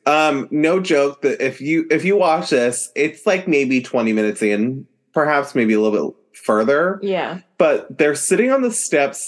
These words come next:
Speaker 1: sitting behind a half-closed door,
Speaker 2: Yeah.
Speaker 1: talking to the people in a room.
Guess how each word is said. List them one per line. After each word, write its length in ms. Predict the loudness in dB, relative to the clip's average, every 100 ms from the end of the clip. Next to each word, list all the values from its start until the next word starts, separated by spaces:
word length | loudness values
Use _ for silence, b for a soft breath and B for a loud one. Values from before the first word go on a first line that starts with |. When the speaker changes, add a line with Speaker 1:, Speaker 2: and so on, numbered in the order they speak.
| -4
Speaker 1:
sitting 280 | 0 0 0
behind 380 | -2 -2 0 0
a 140 | 0
half-closed 1040 | -4 -4 -2 -2 -6 -4 0 2 0 -4 -12 -20 _
door, 600 | -4 0 -2 -2 -6 -8 -8
Speaker 2:
Yeah. 380 | -6 -4 -6 -6
Speaker 1:
talking 400 | 0 0 0 -2
to 120 | 0
the 100 | -2
people 420 | 0 -2 -2 -2
in 120 | 0 0
a 80 |
room. 560 | 0 0 2 0 -2 -8